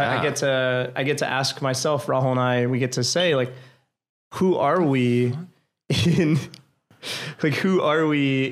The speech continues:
Speaker 2: in this system? How do we wanna show up? And what, I mean, everything you do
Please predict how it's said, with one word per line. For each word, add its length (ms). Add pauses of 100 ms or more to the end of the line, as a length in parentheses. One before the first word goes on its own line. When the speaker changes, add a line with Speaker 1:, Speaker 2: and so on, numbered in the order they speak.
Speaker 2:
in 380
this 240
system? 580
How 240
do 140
we 180
wanna 180
show 440
up? 320 (260)
And 160
what, 240
I 80
mean, 240
everything 480
you 160
do 580